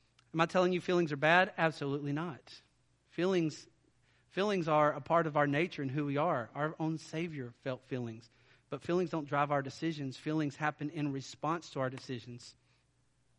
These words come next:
Now, what's interesting, um, you find in verse eleven, "From you came one who plotted evil against the Lord, a worthless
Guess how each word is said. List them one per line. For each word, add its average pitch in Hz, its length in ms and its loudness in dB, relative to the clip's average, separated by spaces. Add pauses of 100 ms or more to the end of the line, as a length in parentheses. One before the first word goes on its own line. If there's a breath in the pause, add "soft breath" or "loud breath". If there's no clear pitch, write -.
(460 loud breath)
Now, 185 160 8
what's 165 140 2
interesting, 143 500 -2 (160)
um, 135 440 0 (440 soft breath)
you 160 120 -4
find 170 320 4
in 156 140 0
verse 156 380 0 (200)
eleven, 131 440 -2 (640)
"From 147 160 -4
you 180 120 -2
came 196 240 0
one 165 180 4
who 160 100 2
plotted 151 320 0
evil 156 260 -2
against 156 240 -2
the 151 60 -4
Lord, 135 180 -2
a 131 60 -4
worthless 135 640 -6